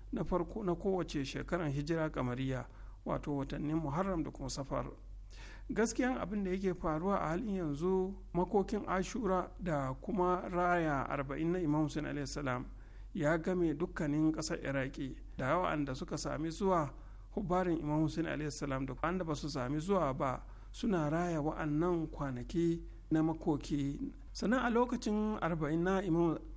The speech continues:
na Imam Hussein alayhi salam, kamar yadda cibiyar Wikileaks ta bayyana, taron arba'in na Imam Hussein alayhi salam yana daga cikin manya-manyan tarurruka na mutane a duniya a kowace shekara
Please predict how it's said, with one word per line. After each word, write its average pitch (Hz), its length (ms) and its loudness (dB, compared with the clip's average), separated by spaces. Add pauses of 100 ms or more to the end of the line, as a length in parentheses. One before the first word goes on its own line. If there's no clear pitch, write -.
(120)
na 190 220 4
Imam 185 200 2
Hussein 165 220 2
alayhi 139 240 -2
salam, 127 400 -2
kamar 156 260 0
yadda 151 560 0
cibiyar 175 480 0
Wikileaks 170 640 -2 (400)
ta 170 200 2
bayyana, 165 520 0 (600)
taron 170 380 2
arba'in 151 540 -2 (140)
na 180 180 2
Imam 170 240 2
Hussein 165 240 0
alayhi 151 220 0
salam 139 440 -2
yana 175 280 0
daga 147 260 -4
cikin 185 300 -6
manya-manyan 180 680 0
tarurruka 170 720 -2
na 143 160 0
mutane 160 480 -2
a 139 80 -4
duniya 143 480 0 (340)
a 135 140 -2
kowace 160 480 -2
shekara 131 500 -2